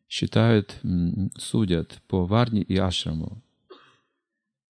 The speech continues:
Кто-то рабочий, кто-то бизнесмен. Мы так людей называем, обозначаем согласно их деятельности, возрасту, полу. М. Но если кто-то ачьюта,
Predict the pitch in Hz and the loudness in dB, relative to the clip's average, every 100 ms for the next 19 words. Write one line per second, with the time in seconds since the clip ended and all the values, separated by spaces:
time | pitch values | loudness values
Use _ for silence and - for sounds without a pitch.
0 | _ _ - 139 98 85 90 85 - - | _ _ -6 0 2 4 2 0 -4 -8
1 | 92 - 82 80 - 85 85 80 90 95 | -8 -4 -2 -2 0 2 2 0 -4 -6
2 | - 90 - 85 80 80 80 85 110 151 | -4 -4 -2 -2 0 0 0 0 2 2
3 | 104 80 80 - - 107 120 - 87 104 | 0 -4 -4 -4 -2 -2 -2 -2 -2 -2
4 | - 101 110 - 117 139 87 80 - - | -2 -6 -6 -4 -4 -2 -2 -4 -6 -12
5 | 104 98 _ _ _ 101 110 104 92 - | -12 -14 _ _ _ 0 0 0 -4 -8
6 | 90 - 92 87 87 - _ _ _ _ | -10 -2 0 0 -4 -10 _ _ _ _
7 | _ _ _ _ _ _ - 85 87 98 | _ _ _ _ _ _ -8 -4 -2 -4
8 | - _ - 104 98 92 92 - - 104 | -12 _ 0 4 4 4 0 -6 -2 0
9 | 98 92 85 92 - - 90 - 107 120 | 2 0 -2 -6 -12 -8 -8 -4 0 0
10 | - 90 90 | 0 -6 -6